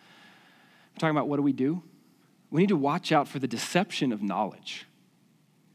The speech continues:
because knowing isn't enough. It says in James, the demons know who God is.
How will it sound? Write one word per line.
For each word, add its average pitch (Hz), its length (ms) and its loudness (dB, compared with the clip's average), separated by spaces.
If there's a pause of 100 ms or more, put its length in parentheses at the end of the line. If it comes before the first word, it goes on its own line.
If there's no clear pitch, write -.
(520)
because 156 240 4
knowing 170 440 6
isn't 117 280 -2
enough. 92 440 -8 (1080)
It 139 60 -14
says 170 160 4
in 147 120 4
James, 143 440 2
the 143 80 -2
demons 131 480 2
know 101 160 -4
who 90 140 -10
God - 320 -2
is. - 160 -20